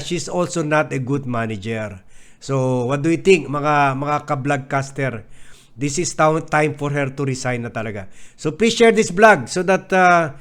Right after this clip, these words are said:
so that, uh, we can, uh, spread the message na sana makaabot sa opisina ni Vice President Sara. It is time for her to let go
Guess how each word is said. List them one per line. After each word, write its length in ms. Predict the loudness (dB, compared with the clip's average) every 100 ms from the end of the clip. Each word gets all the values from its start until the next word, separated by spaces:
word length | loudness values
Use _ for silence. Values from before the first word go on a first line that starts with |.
| -14 -12
so 160 | -6 2
that, 320 | 4 2 2
uh, 480 | 4 6 6 4 0 -8 -14
we 240 | -2 -2 2
can, 320 | 2 2 -2
uh, 160 | -8 -8
spread 400 | -8 0 0 2
the 80 | 0
message 560 | 0 -2 -2 -2 -2 -4 0
na 240 | 0 0
sana 320 | 0 0 0
makaabot 560 | -4 -4 -2 -2 -2 -4
sa 160 | -4
opisina 480 | -6 -8 -6 -4 -4
ni 400 | -4 -4 -6 -10 -16 -20 -16
Vice 320 | -6 -2 -2 -2
President 560 | -2 -2 -4 -4 -2
Sara. 320 | 0 0 0
It 160 | -2 -4
is 160 | -6 0
time 320 | 0 2 0
for 160 | -2
her 160 | -2 -2
to 160 | -4 -4
let 240 | -4 -4
go 320 | -4 -4 -4